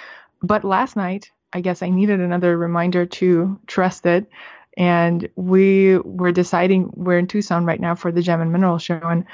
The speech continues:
uh, we were deciding where to go out for dinner, we decided to go to this Korean place we had already been to. Everything was incredible last time.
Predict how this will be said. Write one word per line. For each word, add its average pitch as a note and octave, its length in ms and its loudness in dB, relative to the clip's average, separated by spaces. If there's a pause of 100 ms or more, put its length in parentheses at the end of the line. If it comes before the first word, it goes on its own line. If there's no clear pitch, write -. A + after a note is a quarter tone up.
(320)
uh, F3 160 2
we F3 120 4
were F3+ 120 6
deciding E3+ 460 2
where E3+ 120 2
to E3+ 60 0
go E3+ 180 0
out E3 200 -2
for F3+ 60 -8
dinner, F#3 380 2 (540)
we G3 520 2 (200)
decided F#3 460 0
to A3 100 -8
go F#3+ 180 2
to F#3 140 -6
this F3 280 -2
Korean F#3 380 0
place F#3+ 380 -2
we G3 100 0
had F3+ 120 2
already E3+ 300 0
been G3 320 2
to. G3+ 280 2
Everything F3+ 460 0
was E3 240 -6
incredible F#3 640 0
last F3 340 0
time. F#3 380 0